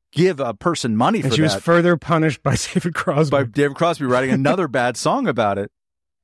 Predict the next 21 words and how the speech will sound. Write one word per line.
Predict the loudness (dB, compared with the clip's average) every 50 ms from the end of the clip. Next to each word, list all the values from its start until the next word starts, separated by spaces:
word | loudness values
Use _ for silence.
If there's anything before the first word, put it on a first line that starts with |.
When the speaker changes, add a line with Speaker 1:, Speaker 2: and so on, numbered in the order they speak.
| _ _ -4
Speaker 1:
Um, | 0 0 2 2 2 0 -2 -4 -8 -6
<laughs> | -6 -6 -4 -2 -4 -6 -6 _ _ _ _ -8 -6 -6 -6 _ -4
and, | -4 -2 0 2
like, | 2 0 0 -2 -8 -14 -18 -8 -2
there | 0 0 0
should | 0 0 0 0 0 0 0
be | 0 0 0
direct | 0 0 0 0 0 0 0
redress | -2 -2 -2 0 0 -2 -2 -2
for | -2
those | 0 0 0 0
people. | -2 -2 -2 -2 0
So | 0 2 0
why | 0 0 0 -2 -2
don't | -2 -2
we | -2 -2
look | -2 0 -2
at | 0 0
those | -2 -2 -2
things | -2 -2 -2 -2 -2
first? | 0 -2 -2 -2 -4 -12 -14 -14